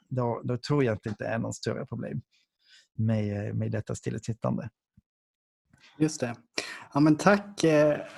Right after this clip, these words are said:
Speaker 2: för de tipsen där, Wim. Jag tycker att det var jättebra, just det här med aktiva val och, eh, försöka höja pulsen några gånger per, per dag.
Speaker 1: Ja, precis. Upp, eh, n-, please know the burpees.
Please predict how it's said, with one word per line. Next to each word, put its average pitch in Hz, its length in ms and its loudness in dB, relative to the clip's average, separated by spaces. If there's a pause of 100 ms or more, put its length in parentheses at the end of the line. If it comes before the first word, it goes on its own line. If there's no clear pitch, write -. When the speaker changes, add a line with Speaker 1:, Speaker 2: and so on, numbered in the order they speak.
(280)
Speaker 2:
för 151 200 2
de 170 340 8
tipsen 170 420 6
där, 117 240 8
Wim. 131 360 2
Jag 139 120 4
tycker 147 180 2
att 139 80 4
det 147 80 6
var 143 80 8
jättebra, 147 480 6
just 131 180 4
det 131 60 6
här 123 80 6
med 123 240 4 (520)
aktiva 143 460 8
val 123 400 8 (580)
och, 135 400 4
eh, 135 160 6
försöka 127 720 8 (140)
höja 143 300 8
pulsen 123 500 6
några 123 180 4
gånger 117 320 4
per, 110 400 4 (120)
per 127 80 8
dag. 110 220 4
Speaker 1:
Ja, 131 160 -2 (260)
precis. 131 480 0 (380)
Upp, 151 200 0
eh, 139 120 2
n-, 143 200 6 (160)
please 160 140 2
know 147 200 4
the 143 60 4
burpees. 135 580 2